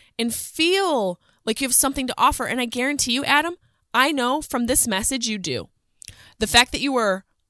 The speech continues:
uh, vulnerable enough as a man, as a twenty-three-year-old man in this society and culture to, to leave me this message knowing it was gonna be played on the podcast, homie, you're ahead of the game. You're at, you've got more self-awareness than dudes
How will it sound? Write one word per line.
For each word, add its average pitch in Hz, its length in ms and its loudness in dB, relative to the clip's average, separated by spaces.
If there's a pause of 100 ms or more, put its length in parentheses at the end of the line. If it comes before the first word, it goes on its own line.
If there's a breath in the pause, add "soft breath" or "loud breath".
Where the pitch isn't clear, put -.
(300)
uh, - 120 -6
vulnerable 285 800 2
enough 285 280 -4
as 226 100 -2
a 202 80 -4
man, 202 460 -4
as 214 100 -2
a 247 60 -2
twenty-three-year-old 392 1120 -4
man 240 220 -6
in 202 120 -12
this 349 160 -4
society 294 520 -4
and 240 120 -12
culture 226 320 -10
to, 175 260 -16
to 233 140 -6
leave 302 300 -4
me 359 140 -4
this 302 220 -4
message 226 400 -6
knowing 311 400 -4
it 302 60 -6
was 254 120 -4
gonna 269 100 -6
be 254 100 -4
played 226 240 -6
on 262 80 -4
the 226 80 -6
podcast, 302 580 -4 (400 loud breath)
homie, 349 260 -2
you're 392 200 0
ahead 359 220 -2
of 320 80 -6
the 285 60 -6
game. 302 440 -6 (420 loud breath)
You're 339 180 -2
at, 349 120 0
you've 349 260 -2
got 494 180 0
more 320 280 -4
self-awareness 302 840 0
than 247 260 -4
dudes 247 400 -4